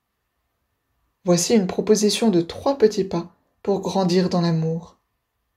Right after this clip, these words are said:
Premièrement, réfléchir à une relation d'amour blessée et à une petite attention que tu pourrais avoir pour montrer à l'autre que tu l'aimes malgré tout et que tu voudrais que cette relation s'améliore.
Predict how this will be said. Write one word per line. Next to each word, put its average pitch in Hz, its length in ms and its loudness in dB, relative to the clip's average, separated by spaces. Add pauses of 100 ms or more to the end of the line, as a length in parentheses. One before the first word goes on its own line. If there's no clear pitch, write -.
(1160)
Premièrement, 175 680 0 (480)
réfléchir 233 580 0
à 233 40 4
une 208 140 2
relation 226 440 4
d'amour 214 380 4
blessée 208 580 0 (380)
et 233 100 2
à 240 80 6
une 233 240 2
petite 339 380 0
attention 208 440 0
que 175 120 0
tu 190 180 -2
pourrais 214 240 4
avoir 170 500 2 (380)
pour 247 140 0
montrer 247 340 -4
à 240 80 8
l'autre 175 240 4
que 214 80 0
tu 220 160 -2
l'aimes 214 220 8
malgré 220 460 2
tout 175 180 -10 (520)
et 220 120 -2
que 240 120 2
tu 226 240 -4
voudrais 214 440 6
que 202 100 0
cette - 220 0
relation 185 500 -2
s'améliore. 170 760 -2